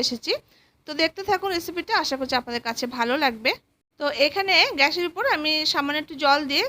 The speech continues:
কড়াইতে গরম করতে বসিয়ে দিয়েছি, তাতে সামান্য পরিমাণে একটু লবণ দিয়ে দিলাম। এবার জলটা যেই ফুটে উঠবে, এবার আমি একশো গ্রাম মতো সোয়াবিনকে এই গরম জলের মধ্যে দিয়ে মিনিট তিন চারেক মতো একটু ভাপিয়ে নেব।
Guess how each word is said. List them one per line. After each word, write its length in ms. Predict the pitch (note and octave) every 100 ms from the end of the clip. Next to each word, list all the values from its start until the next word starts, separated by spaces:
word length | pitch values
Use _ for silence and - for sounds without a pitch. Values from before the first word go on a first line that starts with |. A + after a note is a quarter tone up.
| -
কড়াইতে 420 | C4+ B3+ C4+ - E4 D5 _ _ _ _ A#3+
গরম 200 | A#3+ C4+
করতে 160 | C4+ C4+ C4
বসিয়ে 240 | C4+ D#4+
দিয়েছি, 220 | D4+ B3 F4+
তাতে 140 | D#4+ C#4+ -
সামান্য 220 | C#4+ C#4+ D4
পরিমাণে 220 | C#4+ D4+ D#4
একটু 120 | D4+
লবণ 220 | C4 A#3 C4
দিয়ে 120 | C4+ B3+
দিলাম। 200 | A#3 F#4 - _ _ _ -
এবার 140 | C#4 C#4
জলটা 260 | C#4 C#4 E4
যেই 120 | E4 F4
ফুটে 240 | D#4+ C#4 F4 F4
উঠবে, 240 | C4+ B3 A#4+
এবার 160 | D#4 C4+ C4+
আমি 140 | C#4 C#4+ -
একশো 180 | B3+ - D#4+
গ্রাম 160 | D#4 D4
মতো 140 | C4+ D#4+
সোয়াবিনকে 520 | D4+ C4 B3+ B3+ B3 F4+ -
এই 40 | B3 B3
গরম 180 | B3 B3+
জলের 220 | B3+ B3+ C4
মধ্যে 200 | B3+ C4+ B3
দিয়ে 180 | A#3+ D#4+ - _ _ _
মিনিট 220 | C#4 D#4 E4+
তিন 120 | D#4+ D4
চারেক 200 | D4+ D4 D4+
মতো 140 | C4 G4
একটু 140 | D4 D4 F#4
ভাপিয়ে 320 | C4+ - C4 C#4
নেব। 120 | A3